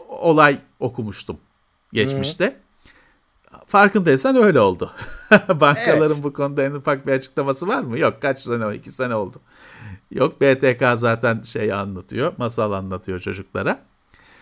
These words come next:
Speaker 1: Ee, site yasaklıyor anca.
Speaker 2: <laughs>
Speaker 1: B K M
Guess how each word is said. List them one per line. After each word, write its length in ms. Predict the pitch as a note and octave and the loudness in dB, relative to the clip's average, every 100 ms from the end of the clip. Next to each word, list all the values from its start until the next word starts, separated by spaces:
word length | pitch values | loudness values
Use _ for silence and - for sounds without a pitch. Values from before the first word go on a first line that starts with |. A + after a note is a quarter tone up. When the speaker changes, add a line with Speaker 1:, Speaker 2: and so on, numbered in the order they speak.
| _ _ A2 | _ _ -8
Speaker 1:
Ee, 360 | A2+ - - - | -6 -4 -6 -8
site 260 | - - | -6 -2
yasaklıyor 640 | A2 G2 - F2+ - G2+ F#2+ | -2 -2 -4 -8 -8 -6 -4
anca. 400 | F#2 F#2+ D#3 A3 A#2 - A#2 A2+ | -4 -4 -2 -2 -8 -16 -18 -18
Speaker 2:
<laughs> 400 | - - _ - | -20 -20 _ 2
Speaker 1:
B 220 | D3 E3 | 4 4
K 260 | D#3 B2+ B2 | 4 4 4
M 380 | D#3 B3+ B3+ | 0 -2 -4